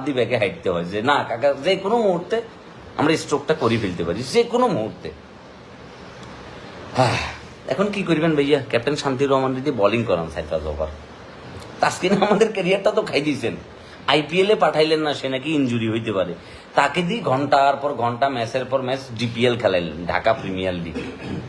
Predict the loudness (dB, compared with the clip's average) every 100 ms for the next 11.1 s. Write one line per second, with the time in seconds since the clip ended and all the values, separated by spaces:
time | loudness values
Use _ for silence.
0 | -14 -18 -8 2 4 4 2 0 -6 -4
1 | 2 4 4 2 0 2 2 0 -6 -6
2 | -4 0 2 2 0 0 -2 0 -2 2
3 | 2 2 -2 -12 -10 -6 -4 -4 -4 -2
4 | 0 2 0 0 -2 -2 -10 -18 -18 -16
5 | -16 -16 -16 -4 2 4 6 4 2 0
6 | -2 -2 -2 0 2 0 0 0 0 2
7 | 0 2 2 4 2 2 2 2 2 2
8 | 2 0 0 0 0 -4 -6 -12 -2 2
9 | 4 4 4 2 -2 -4 -2 -2 -4 -10
10 | -8 -6 -4 -4 -2 -2 -2 -2 -4 -6